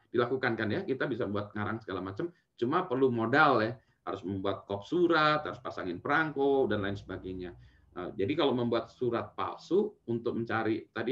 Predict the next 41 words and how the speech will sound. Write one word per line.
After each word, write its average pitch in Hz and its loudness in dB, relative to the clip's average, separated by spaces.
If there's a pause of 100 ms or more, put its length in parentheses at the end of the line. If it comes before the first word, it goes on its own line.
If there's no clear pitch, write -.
personal 107 -6
information, 110 -2 (600)
itu 190 2
mahal 147 2
ya. 143 -2 (640)
Nah, 180 4
kalau 190 4
email 202 6
kan 269 4
murah, 156 4
kita 151 -2
tinggal 123 2
ngarang 120 2
aja 208 4
email 135 2
gitu 95 -4
ya, - -6
kita 101 -8
kirimkan. 92 -8 (800)
Nah, 131 2
yang 151 4
biasanya 156 4 (320)
kalau, 143 6
eh, 135 4
dikirimkan 135 2
itu 135 0
kan 247 2
kita 226 2
juga 135 4
curiga, 131 2
ya, 113 0
ini, 165 4
eh, 113 -2
apa 120 -4
sih 156 2
ya, 139 4
eh, 113 2
emailnya 113 -2
dari 110 0
mana 120 0
gitu. 117 -2